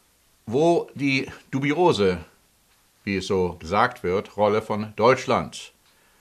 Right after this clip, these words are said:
zum Ausdruck gebracht wurde. Da schreibt zum Beispiel die Bild-Zeitung vom fünfzehnten April: „Warum drückt sich Deutschland vor der Drecksarbeit?“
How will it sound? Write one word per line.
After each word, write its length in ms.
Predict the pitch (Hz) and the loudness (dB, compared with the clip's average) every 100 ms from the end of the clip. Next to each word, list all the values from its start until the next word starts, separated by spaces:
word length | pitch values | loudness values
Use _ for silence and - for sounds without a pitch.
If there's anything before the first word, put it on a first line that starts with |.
| _ _ | _ _
zum 160 | - 101 | -6 -2
Ausdruck 340 | 98 85 82 | 0 -2 -8
gebracht 460 | 80 - 73 - 80 | -12 -10 -10 -10 -10
wurde. 320 | 76 57 - _ - _ _ _ - | -10 -10 -16 _ -20 _ _ _ -2
Da 100 | 120 | 2
schreibt 240 | 202 - | 4 4
zum 100 | 175 | 2
Beispiel 280 | 175 - 143 | 2 0 -4
die 80 | 104 | 0
Bild-Zeitung 840 | 135 107 - 76 73 123 185 190 _ _ _ - | 0 0 -2 -4 -2 -4 -6 -8 _ _ _ -4
vom 340 | 110 98 92 | 0 0 -2
fünfzehnten 640 | - 135 123 117 101 95 | -4 -6 -4 -6 -4 -8
April: 560 | 82 - 98 113 170 - _ _ _ - | -6 4 6 6 2 -6 _ _ _ 6
„Warum 460 | 110 135 156 165 | 8 8 4 0
drückt 260 | 107 139 - | 0 0 -2
sich 220 | 147 - | -10 -4
Deutschland 520 | 101 92 92 107 113 | 0 0 0 -6 -8
vor 180 | - 85 | -8 -6
der 140 | 92 95 | -4 -2
Drecksarbeit?“ 1120 | 147 170 - - 73 69 101 - - - | 0 0 -2 -10 -8 -4 -4 -6 -18 -20